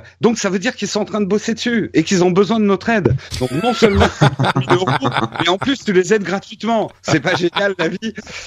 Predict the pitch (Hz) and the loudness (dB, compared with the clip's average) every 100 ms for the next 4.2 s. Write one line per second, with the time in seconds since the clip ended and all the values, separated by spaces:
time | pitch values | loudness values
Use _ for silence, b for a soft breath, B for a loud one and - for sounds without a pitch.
0 | B B - 190 196 262 214 - 196 190 | B B 0 2 2 2 2 0 -2 0
1 | 226 - 226 220 214 226 233 254 220 175 | 0 -2 0 4 4 2 2 2 2 0
2 | 175 - 165 156 196 202 - 208 190 143 | -2 -2 -2 0 0 0 2 0 0 0
3 | 156 139 190 185 208 202 196 190 185 185 | 0 2 2 4 2 4 4 2 4 4
4 | 180 - | 2 -2